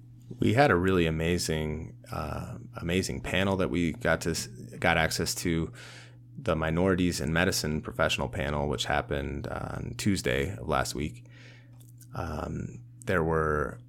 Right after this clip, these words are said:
um, surgeons and, uh, pediatricians, O B G Y Ns. Um, two of our own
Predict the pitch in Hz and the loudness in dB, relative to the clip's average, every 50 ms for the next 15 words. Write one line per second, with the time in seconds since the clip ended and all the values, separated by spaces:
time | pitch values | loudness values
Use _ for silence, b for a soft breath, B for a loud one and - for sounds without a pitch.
0 | - - - - - 85 80 71 50 50 50 50 - - - - 110 110 104 107 | -20 -16 -14 -12 -10 -8 -8 -8 -8 -8 -8 -8 -6 -2 2 6 6 6 6 6
1 | 107 101 95 92 92 92 - - - - - - - - - - - - - - | 4 4 4 4 2 2 2 0 0 0 -2 -4 -8 -12 -20 -20 -20 -16 -10 -6
2 | 76 73 71 65 64 62 60 62 60 53 52 - - - - - - - - 69 | -4 -4 -4 -2 -4 -4 -4 -4 -6 -6 -6 -8 -10 -14 -18 -20 -18 -12 -10 -8
3 | 71 58 57 57 - - - - 110 95 92 87 80 - 92 85 - - 85 80 | -8 -6 -6 -6 -8 -6 -4 -2 2 2 2 2 2 2 0 0 0 2 2 2
4 | 82 82 80 - - - 87 90 - 90 85 - - 80 78 78 76 76 73 76 | 2 2 0 -2 -2 -2 -2 0 2 0 0 0 -2 -2 0 0 0 0 0 0
5 | 76 76 76 76 76 76 76 73 - - - - - - - - - 80 73 69 | 0 0 0 0 0 -2 -2 -2 -2 -4 -4 -4 -6 -10 -12 -10 -6 -6 -4 -4
6 | 67 67 64 60 - - - - - - - - - - - 117 113 110 110 107 | -4 -4 -6 -8 -12 -18 -20 -20 -20 -20 -14 -8 -6 -2 2 4 6 6 6 6
7 | 107 107 107 101 78 - - - - 92 92 90 82 82 82 80 80 - - - | 4 4 4 2 0 -2 -6 -6 -4 -2 0 2 4 4 6 6 4 4 2 2
8 | 85 87 87 85 85 82 80 80 - | 0 2 2 2 2 0 0 -2 -4